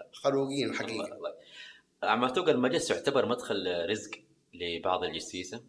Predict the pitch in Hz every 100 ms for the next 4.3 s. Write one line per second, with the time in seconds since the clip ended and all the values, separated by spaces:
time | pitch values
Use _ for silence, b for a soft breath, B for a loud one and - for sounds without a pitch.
0 | _ - 123 139 117 - 107 120 120 104
1 | 87 78 78 78 131 151 151 - - -
2 | - _ - - _ _ _ _ 90 85
3 | - _ 320 311 294 277 254 247 220 226
4 | 226 214 220